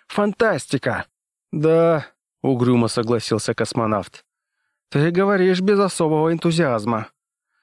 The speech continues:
"Честно говоря, я не в восторге. Может быть, я слишком консервативен, но я считаю, что основная функция корабля —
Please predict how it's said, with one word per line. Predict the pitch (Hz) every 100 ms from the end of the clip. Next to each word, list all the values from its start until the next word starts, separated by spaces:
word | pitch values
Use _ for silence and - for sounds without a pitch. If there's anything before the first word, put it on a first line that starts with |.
| _ _ -
"Честно | - 190 170 170
говоря, | 151 160 160 165 175
я | 160 160
не | 156
в | 147
восторге. | 143 - - 156 139 117 87 - _ _ _
Может | - 196 185
быть, | 175 170
я | 175
слишком | - 180 - 160
консервативен, | 160 156 165 156 147 - 196 160 139
но | 147
я | 165 151
считаю, | - 147 165 170 151
что | - 139
основная | 127 147 151 165 165 143
функция | 160 170 - 139 127
корабля — | 135 139 151 175 160